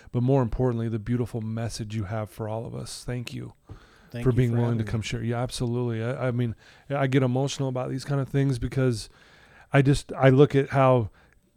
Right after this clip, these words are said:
Speaker 1: you know, Jeff came into my life, Jeff Olson, and now you, and just the, the message.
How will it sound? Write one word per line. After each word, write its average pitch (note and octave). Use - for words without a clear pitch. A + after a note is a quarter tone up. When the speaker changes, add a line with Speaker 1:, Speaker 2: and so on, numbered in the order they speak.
Speaker 1:
you C3+
know, A#2
Jeff B2
came B2
into A#2+
my A#2+
life, A2+
Jeff B2
Olson, B2
and A2+
now A#2+
you, A#2+
and A2+
just A#2
the, A#2+
the B2
message. A#2+